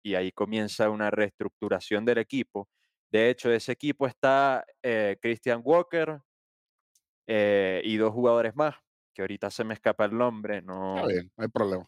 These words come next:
Speaker 1: re-, realmente, pero, eh, de ahí para adelante ha sido una reconstrucción y de verdad que... que
Speaker 2: Y
Speaker 1: eso tiene sus méritos.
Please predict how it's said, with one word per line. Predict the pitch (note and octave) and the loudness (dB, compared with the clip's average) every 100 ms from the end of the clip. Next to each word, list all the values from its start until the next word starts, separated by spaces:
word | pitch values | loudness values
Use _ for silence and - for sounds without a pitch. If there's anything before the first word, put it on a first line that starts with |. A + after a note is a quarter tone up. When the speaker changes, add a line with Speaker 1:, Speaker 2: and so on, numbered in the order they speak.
| _ | _
Speaker 1:
re-, | F#2+ F2 _ | -4 -4 _
realmente, | A2 A2+ A2 A#2 C#3+ C3+ C3 C3 B2+ _ _ _ _ | 0 4 4 2 0 -2 -2 -2 -4 _ _ _ _
pero, | B2+ B2+ B2 A#2 A2 G#2 D#2+ | 2 4 4 4 4 2 2
eh, | A#2+ A#2 A2 G#2 _ _ _ _ _ | 4 4 2 -4 _ _ _ _ _
de | A#2+ | 2
ahí | A2 A#2+ | 2 2
para | - D3 C#3+ | 2 2 4
adelante | C#3 C#3+ D#3+ D3 C#3 | 2 0 -2 0 0
ha | B2 | 0
sido | - B2+ | -4 -8
una | B2+ B2+ | -4 -2
reconstrucción | A#2+ - A#2 - A#2 A2 - D3+ D#3+ C3 A#2+ _ _ _ _ _ _ | -2 -4 -8 -6 -8 -8 0 0 0 -6 -16 _ _ _ _ _ _
y | - A#2 | 0 4
de | A2+ | 4
verdad | G#2+ G#2 G#2+ A2 | 4 4 2 0
que... | A#2+ A2+ A2 G#2+ - | -2 0 0 -2 -2
que | A2 | 0
Speaker 2:
Y | B2+ | 2
Speaker 1:
eso | C3 | 0
tiene | A2 C3+ | 0 -2
sus | C#3+ D#3+ | 0 0
méritos. | D#3+ D3 C3+ | 2 2 0